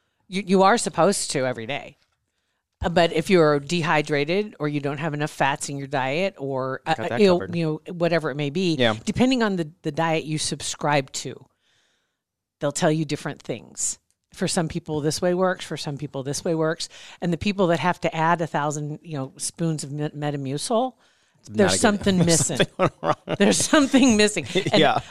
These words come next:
Speaker 1: um, I, um, and that, that's just me, but I, I don't subscribe to the "you need more fiber" family.
Speaker 2: Mm-hmm.
Speaker 1: I describe, I subscribe to the "you need more fat"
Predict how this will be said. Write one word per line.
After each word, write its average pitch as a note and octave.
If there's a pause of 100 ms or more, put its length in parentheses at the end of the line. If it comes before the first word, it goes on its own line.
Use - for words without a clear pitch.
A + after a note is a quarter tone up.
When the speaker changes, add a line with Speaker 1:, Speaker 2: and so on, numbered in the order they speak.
(100)
Speaker 1:
um, E3+
I, G3
um, D3+ (320)
and E3+
that, D3
that's D3+
just E3
me, F#3
but A3
I, D#3
I F#3
don't A#3
subscribe E3
to F#3+
the D3+
"you C#3+
need D3+
more C3+
fiber" D#3+ (260)
family. G#3
Speaker 2:
Mm-hmm. A#2+ (220)
Speaker 1:
I D#3+
describe, D3+ (100)
I D#3+
subscribe D3
to E3
the C#3+
"you C#3+
need C#3
more C3
fat" -